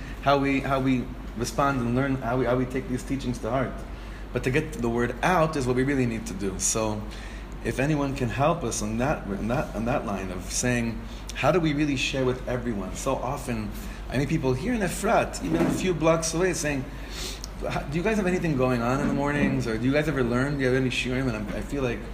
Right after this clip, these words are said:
it's already, it's like gzela almost. It's like mamash gzela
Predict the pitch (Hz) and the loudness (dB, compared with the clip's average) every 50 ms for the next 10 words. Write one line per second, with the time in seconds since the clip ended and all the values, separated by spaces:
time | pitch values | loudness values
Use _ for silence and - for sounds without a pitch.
0 | - - - - - - - - - - - - - - - - 135 135 151 160 | -2 0 2 2 2 0 -4 -6 -6 -6 -2 0 2 2 4 4 4 4 4 4
1 | 156 147 135 131 139 135 131 123 127 117 135 156 165 160 131 107 101 101 - - | 4 2 0 2 2 2 2 2 2 4 4 6 6 6 6 4 2 0 -2 -6
2 | - - 113 113 104 98 95 101 101 - - 110 104 98 95 117 127 123 139 160 | -4 -2 -2 0 0 -2 -2 2 4 4 4 4 4 0 0 0 2 4 4 4
3 | 160 127 117 123 123 107 127 127 131 147 170 175 156 139 147 | 4 2 0 0 0 2 2 4 4 6 6 6 6 4 2